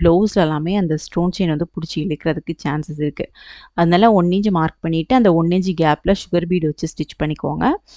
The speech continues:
அதுக்கப்புறம் நம்ம வந்து ஸ்டோன் செயின் வச்சு ஸ்டிச்சஸ் கொடுத்துக்கலாம். ஸ்டோன் செயின் வந்து பாத்தீங்கன்னா, நான் வந்து கோல்டு கலர் ஸ்டோன் செயின் வந்து யூஸ் பண்றேன்.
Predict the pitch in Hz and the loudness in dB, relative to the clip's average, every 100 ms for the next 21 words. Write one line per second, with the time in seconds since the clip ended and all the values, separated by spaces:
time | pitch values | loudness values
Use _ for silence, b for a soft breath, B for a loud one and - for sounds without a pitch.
0 | B B - 196 196 185 269 220 160 156 | B B 0 2 2 2 0 0 0 0
1 | 117 - 185 180 - 180 151 - 269 269 | -4 0 0 0 0 0 -2 0 0 0
2 | 165 - 151 - 147 - - 147 - - | -2 -4 -6 -4 -6 -4 -6 -8 -10 -12
3 | - 202 214 233 190 180 180 165 175 247 | 0 2 2 2 2 0 -2 -2 -2 0
4 | 240 165 165 165 175 190 180 156 156 - | 0 0 -2 2 2 2 0 -2 0 -2
5 | - _ _ _ - - - 165 170 160 | -6 _ _ _ -20 -8 -4 -2 0 -2
6 | 151 151 156 - 147 143 156 196 | -2 -4 -6 -6 -4 -4 0 0